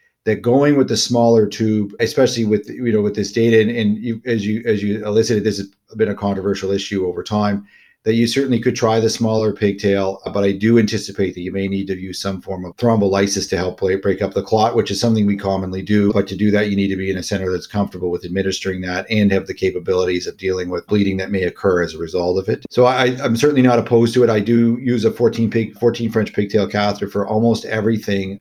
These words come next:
and I, I would have confidence that they potentially could work for hemothorax,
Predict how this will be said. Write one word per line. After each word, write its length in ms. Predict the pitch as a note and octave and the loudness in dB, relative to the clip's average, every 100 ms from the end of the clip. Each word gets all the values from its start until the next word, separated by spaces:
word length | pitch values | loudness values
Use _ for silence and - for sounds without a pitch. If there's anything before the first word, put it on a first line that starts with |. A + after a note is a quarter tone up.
| - | -4
and 160 | G#2+ | -2
I, 120 | G2 - | 0 0
I 200 | - G2+ | 0 2
would 460 | G#2+ B2+ A2+ - - - | 4 4 2 -6 -8 -2
have 240 | G#2+ G2 | -2 -2
confidence 500 | - A2 G2+ G2+ G2 | -2 0 2 0 -2
that 80 | F2+ | -2
they 100 | F#2 | -6
potentially 400 | - F#2+ F#2+ F#2+ | -6 -6 -6 -6
could 140 | G2 | -4
work 180 | F2+ F#2+ | -2 -4
for 140 | F#2+ | -4
hemothorax, 800 | E2+ G2 G2 - F#2 E2+ E2 - | -2 0 0 -2 -4 -4 -8 -12